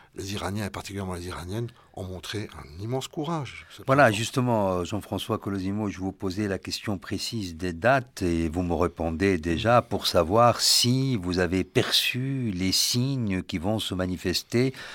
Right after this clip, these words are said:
Speaker 2: lors des protestations de juin deux mille neuf suite au coup d'État, de ce qu'on ne pourrait pas appeler autrement qu'un coup d'État.
Speaker 1: Un putsch.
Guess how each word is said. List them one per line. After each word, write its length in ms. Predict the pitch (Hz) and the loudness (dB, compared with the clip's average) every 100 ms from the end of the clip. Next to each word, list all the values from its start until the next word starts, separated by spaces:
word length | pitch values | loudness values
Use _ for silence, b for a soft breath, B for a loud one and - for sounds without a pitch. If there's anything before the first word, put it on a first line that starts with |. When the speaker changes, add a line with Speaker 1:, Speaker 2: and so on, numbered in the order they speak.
| B B | B B
Speaker 2:
lors 260 | 104 120 101 | 8 8 8
des 120 | 90 | 4
protestations 880 | - 92 92 - 92 87 - 113 113 | 0 0 -2 0 2 2 2 2 0
de 180 | 90 87 | 0 0
juin 320 | 78 104 101 | 2 2 2
deux 140 | 85 | 0
mille 200 | 85 82 | -2 -2
neuf 280 | 87 101 90 | 0 0 0
suite 400 | - - 107 - | -4 -2 -4 -4
au 120 | - 90 | -8 -8
coup 200 | - 92 | -4 -2
d'État, 640 | 82 82 95 95 101 98 | -2 2 6 6 6 4
de 320 | 82 82 80 | 0 -4 -4
ce 100 | 78 | -6
qu'on 120 | - | -8
ne 40 | 76 | -10
pourrait 220 | - 90 | -4 -6
pas 240 | - 95 | -2 0
appeler 300 | 82 - 95 - | 0 -2 -4 0
autrement 440 | 117 - 101 101 | 0 0 2 2
qu'un 160 | 87 85 | 0 -4
coup 140 | 78 | -4
d'État. 320 | 80 80 98 107 | -4 2 4 4
Speaker 1:
Un 260 | - - | 2 -6
putsch. 240 | 143 - | -4 -6